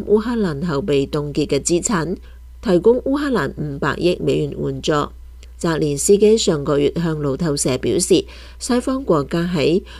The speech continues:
援烏方面花咗太耐嘅時間嚟做決定。消息人士指出，呢筆規模二億二千五百萬美元嘅新武器，包括炮彈同防空攔截器等，喺俄軍上個月十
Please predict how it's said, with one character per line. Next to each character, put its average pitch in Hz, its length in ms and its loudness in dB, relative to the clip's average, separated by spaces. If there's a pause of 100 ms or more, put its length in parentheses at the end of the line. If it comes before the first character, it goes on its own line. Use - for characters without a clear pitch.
(100)
援 165 320 0
烏 226 200 6
方 233 220 2
面 160 240 2
花 196 220 -2
咗 151 200 0
太 165 260 -4
耐 139 180 -2
嘅 143 100 2
時 143 260 -2
間 147 220 0
嚟 143 160 -2
做 143 180 0
決 180 220 0
定。 147 200 0 (500)
消 214 240 6
息 214 160 4
人 135 240 0
士 151 200 -2
指 139 180 -4
出， 214 180 2
呢 202 80 0 (520)
筆 - 0 -
規 226 400 0
模 165 240 2 (180)
二 170 60 2
億 190 380 6
二 139 180 -2
千 214 260 4
五 143 240 -6
百 160 120 2
萬 147 240 -2
美 143 220 2
元 123 120 -2
嘅 123 200 -2
新 180 340 0
武 139 160 0
器， 143 240 -2 (240)
包 185 220 0
括 160 240 2 (240)
炮 165 240 0
彈 143 260 0
同 190 300 -2
防 139 360 -4
空 226 240 2
攔 127 280 0
截 - 140 -4
器 156 220 0
等， 151 300 -4 (420)
喺 269 200 0
俄 160 180 2
軍 214 180 2
上 165 300 0
個 151 100 2
月 143 140 0
十 - 180 -4